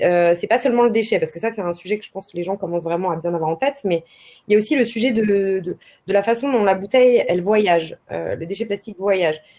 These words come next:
Euh, entre le moment où la bouteille, euh, elle est, euh, embouteillée et le, le moment où elle est consommée.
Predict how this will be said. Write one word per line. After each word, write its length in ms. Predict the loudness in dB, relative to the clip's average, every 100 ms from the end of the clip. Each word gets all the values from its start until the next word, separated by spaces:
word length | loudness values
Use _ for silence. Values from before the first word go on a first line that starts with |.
| _ _
Euh, 80 | -8 -8
entre 220 | -6 -2
le 60 |
moment 220 | 0 4 4
où 40 |
la 100 | 4
bouteille, 540 | 0 -2 0 2 0 -2
euh, 140 | -2 0
elle 160 | -2 -2
est, 160 | -4
euh, 40 | -6 -6
embouteillée 720 | -6 -6 -6 -4 -2 -2 -4
et 120 | -6
le, 360 | 0 4 4 4
le 140 | 0
moment 220 | -4 2 2
où 40 |
elle 60 | 2
est 40 |
consommée. 520 | 0 -2 0 -2 -2